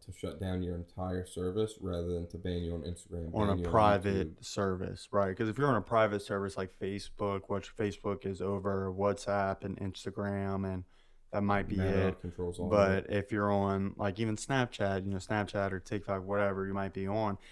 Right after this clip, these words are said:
Speaker 2: it's still a private organization where if they want to, they can shut you down. There's really nothing you can do because they are their own company. But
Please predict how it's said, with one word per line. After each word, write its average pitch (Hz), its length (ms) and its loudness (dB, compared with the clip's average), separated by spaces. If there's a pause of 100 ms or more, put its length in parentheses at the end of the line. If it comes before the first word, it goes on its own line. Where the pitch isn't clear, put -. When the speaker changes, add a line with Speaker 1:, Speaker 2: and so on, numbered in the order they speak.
(240)
Speaker 2:
it's 160 120 -12
still 147 180 4
a 123 60 6
private 110 340 8
organization 98 1000 0
where 95 480 2
if - 240 -6
they 120 180 4
want 107 420 0
to, 98 300 -2
they 107 220 0
can 95 180 -4
shut - 320 -6
you 98 60 -6
down. 104 400 -2 (320)
There's 120 160 0
really 131 160 6
nothing 101 340 2
you 98 140 0
can 98 180 -4
do 107 300 0
because 95 580 -2
they 95 200 -2
are 101 260 2
their 98 200 0
own 123 220 -2
company. 95 480 0
But 101 460 2